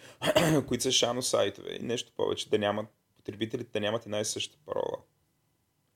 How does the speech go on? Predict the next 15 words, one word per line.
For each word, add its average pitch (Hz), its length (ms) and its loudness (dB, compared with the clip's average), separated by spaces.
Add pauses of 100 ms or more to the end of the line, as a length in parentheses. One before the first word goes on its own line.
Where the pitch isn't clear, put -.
(140)
И 104 80 -6
другото, 98 320 2
което 98 240 2
за 107 140 -4
мен 90 180 -4
е 101 40 -2
много 92 380 -4
важно, 95 580 -6 (640)
е 92 100 -2
навсякъде, 95 800 0 (220)
т.е. 98 120 2
да 95 160 -4
ползвам 110 280 2
паро-, 90 380 2 (400)
м, - 140 -18